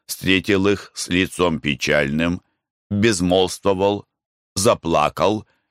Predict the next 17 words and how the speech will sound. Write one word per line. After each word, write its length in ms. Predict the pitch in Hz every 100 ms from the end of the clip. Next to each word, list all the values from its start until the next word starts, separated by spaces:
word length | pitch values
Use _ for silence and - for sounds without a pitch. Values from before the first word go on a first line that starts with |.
| -
и 100 | 127
начал 480 | 110 120 98 120 104
смиренно 840 | - 107 107 101 110 98 101 90
каяться 600 | - 87 87 85 - 85
в 40 |
своей 440 | - 71 76 76 73
жестокости, 920 | 67 67 - 69 71 78 - 101 98 _ _ _ -
быв 320 | 113 143 147
виною 680 | 127 135 117 131 127 120 104
жалостной 880 | 98 113 113 104 - 98 101 101
безвременной 800 | 85 92 82 90 98 98 95 95
кончины 760 | 87 85 85 78 - 98 92 90
брата. 680 | 80 78 92 82 - 65 - _ _ _ _ _ _
Митрополит 840 | 107 110 95 95 - 85 82 92 78
и 200 | 76 73
епископы 760 | - 92 - - 80 - 87
сидели, 840 | - - 78 65 76 76 78 92